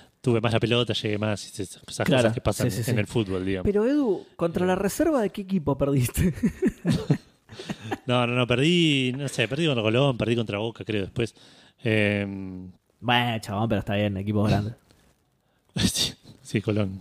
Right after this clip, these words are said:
Speaker 1: gi-, gigante.
Speaker 2: <laughs> Sí,
Speaker 1: Em,
Speaker 2: lo dije por Boca, obviamente. <laughs>
Speaker 1: pero bueno, nada, el-, me acordé que el Football Manager tiene eso, medio como que a veces es medio i-, i-, ilógica la reacción, eh,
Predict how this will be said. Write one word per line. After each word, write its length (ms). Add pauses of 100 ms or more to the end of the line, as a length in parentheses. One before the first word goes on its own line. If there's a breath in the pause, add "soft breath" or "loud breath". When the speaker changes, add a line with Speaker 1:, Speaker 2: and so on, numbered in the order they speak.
Speaker 1:
gi-, 120
gigante. 420
Speaker 2:
<laughs> 640
Sí, 60
Speaker 1:
Em, 460
Speaker 2:
lo 80
dije 180
por 160
Boca, 240
obviamente. 420
<laughs> 1900
Speaker 1:
pero 200
bueno, 240
nada, 220
el-, 220
me 100
acordé 240
que 60
el 60
Football 200
Manager 280
tiene 200
eso, 180
medio 160
como 160
que 80
a 40
veces 320
es 200
medio 240
i-, 180
i-, 280
ilógica 580
la 120
reacción, 680
eh, 380